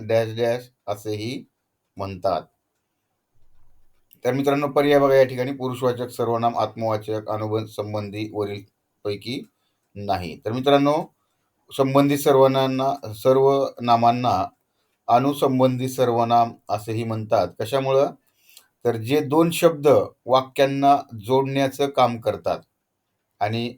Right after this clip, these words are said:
नामाच्या जागी वापरले जातात, त्यांना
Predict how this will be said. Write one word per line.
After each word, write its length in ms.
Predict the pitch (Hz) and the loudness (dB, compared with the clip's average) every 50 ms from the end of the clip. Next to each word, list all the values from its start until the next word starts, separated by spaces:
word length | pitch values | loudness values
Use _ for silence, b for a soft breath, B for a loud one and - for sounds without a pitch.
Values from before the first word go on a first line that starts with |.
| _ _ | _ _
नामाच्या 520 | 101 117 117 120 120 120 117 117 120 120 | 0 2 2 4 4 4 2 2 0 -6
जागी 440 | 113 117 117 117 113 123 135 - 226 - _ _ _ _ _ _ _ - | 0 0 0 0 0 -2 -6 -6 -8 -10 _ _ _ _ _ _ _ 0
वापरले 480 | 117 117 117 113 - 120 107 113 113 104 | 4 4 4 4 0 -4 -2 -2 -2 0
जातात, 340 | 107 101 - - 95 87 85 - | 0 0 0 0 -4 -6 -6 -2
त्यांना 380 | - 123 123 131 135 139 165 | -2 0 0 2 2 2 2